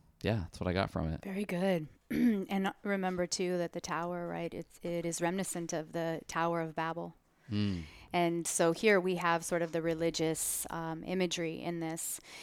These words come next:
Speaker 2: And what's really interesting about this card is that there aren't, when you look through the twenty-two cards, there aren't many, if any, cards that have structures.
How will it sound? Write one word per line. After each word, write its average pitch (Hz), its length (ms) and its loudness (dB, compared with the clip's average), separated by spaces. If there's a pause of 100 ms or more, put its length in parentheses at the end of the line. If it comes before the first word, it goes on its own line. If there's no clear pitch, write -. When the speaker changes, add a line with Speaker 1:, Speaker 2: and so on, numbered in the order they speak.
(220)
Speaker 2:
And 202 80 0
what's 214 240 8
really 247 360 6
interesting 202 380 0
about 170 180 4
this - 160 0
card 160 240 2
is 156 100 -2
that 160 180 2
there 170 220 2
aren't, 175 300 2
when 175 180 -2
you 160 80 -2
look 180 180 2
through 165 320 0
the 170 100 0
twenty-two 170 380 0
cards, 165 300 4
there - 180 0
aren't 190 280 4
many, 160 420 0
if 151 180 -6
any, 165 300 4 (140)
cards 160 320 4
that 156 120 2
have 160 140 0
structures. - 720 0